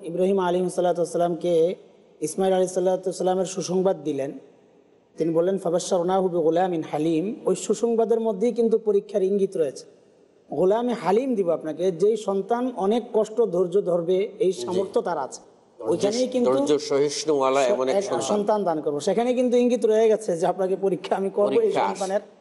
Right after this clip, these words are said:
Speaker 1: মাধ্যমে। যাই হোক, হযরত ইব্রাহিম আলাইহিস সালাতু ওয়াস সালাম এই পরীক্ষায় যে উত্তীর্ণ হলেন এমন চমৎকারভাবে যে রব্বুল আলামিন তাকে খলিলের স্বীকৃতি দিলেন, এখানে কিন্তু একটা বিষয়, সেটা হচ্ছে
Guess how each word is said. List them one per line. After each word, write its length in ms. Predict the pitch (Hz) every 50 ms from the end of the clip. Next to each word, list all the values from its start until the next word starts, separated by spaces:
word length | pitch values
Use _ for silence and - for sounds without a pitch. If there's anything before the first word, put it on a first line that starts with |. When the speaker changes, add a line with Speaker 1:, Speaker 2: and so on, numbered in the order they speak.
| _ _ _ _ _ _ _ _ 127
Speaker 1:
মাধ্যমে। 440 | 175 185 175 151 139 151 143 143 147 - - - - _ _ _ _ _ -
যাই 220 | 156 208 240 262
হোক, 140 | 240 220 208 - - - _ _ _ _
হযরত 280 | - 202 226 240 220 269
ইব্রাহিম 300 | 247 233 262 269 269 269
আলাইহিস 260 | 247 233 240 233 226
সালাতু 260 | 247 233 247 240 240
ওয়াস 140 | 226 - -
সালাম 200 | 220 220 233 226
এই 100 | 208 202
পরীক্ষায় 460 | - - 190 208 202 208 202 220 220
যে 80 | 196 190
উত্তীর্ণ 440 | 185 180 - - 214 208 202 202 180
হলেন 280 | 160 160 170 180 190
এমন 260 | 175 160 170 175 175
চমৎকারভাবে 840 | 165 - 175 170 175 170 170 - 196 190 165 143 143 139 143 170 185 175
যে 100 | 160 170
রব্বুল 240 | 165 160 170 185
আলামিন 360 | 180 180 185 196 202 214 208 196
তাকে 260 | 202 185 170 - 180
খলিলের 420 | - - 175 170 185 208 196 175
স্বীকৃতি 460 | - - - 185 - 185 185 170 170
দিলেন, 300 | 139 147 147 147 147 151 170 - - - - _ _ _ _ - _ -
এখানে 360 | 165 165 - 185 202 214 202
কিন্তু 560 | 185 180 170 151 - 165 170 180 190 190 - - - - - _ _ _ -
একটা 220 | 170 156 - -
বিষয়, 420 | 165 147 170 160 - 190 175 151 147
সেটা 240 | - - 156 165 165
হচ্ছে 420 | 156 165 - - 185 156 156